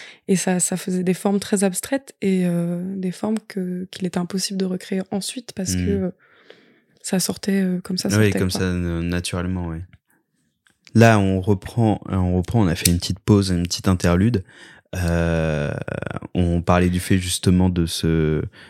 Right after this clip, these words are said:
Speaker 2: de vouloir expliquer en détail pour que les gens puissent comprendre absolument. Tu sais que moi, j'ai arrêté de faire ça. Enfin, je le fais un peu
Speaker 1: Ouais.
Speaker 2: quand je raconte mes histoires,
Speaker 1: Mhm.
Speaker 2: parce que j'aime bien s-, placer le contexte. Mais,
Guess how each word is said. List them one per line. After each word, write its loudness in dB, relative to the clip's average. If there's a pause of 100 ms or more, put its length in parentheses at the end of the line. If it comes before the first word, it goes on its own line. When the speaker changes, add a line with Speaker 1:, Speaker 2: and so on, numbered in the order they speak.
(140)
Speaker 2:
de 6
vouloir 6
expliquer 0
en 4
détail 2
pour -8
que 2
les 4
gens 6
puissent -4
comprendre 2
absolument. 4 (800)
Tu 4
sais 8
que 2
moi, 4
j'ai 2
arrêté 0
de -12
faire -2
ça. -4 (360)
Enfin, 4 (640)
je 0
le 8
fais 0
un 4
peu 0 (140)
Speaker 1:
Ouais. 0
Speaker 2:
quand 4
je 0
raconte -2
mes 2
histoires, 0 (120)
Speaker 1:
Mhm. 0 (180)
Speaker 2:
parce -8
que -6
j'aime 4
bien 6
s-, -2 (120)
placer -2
le -4
contexte. -6 (640)
Mais, 6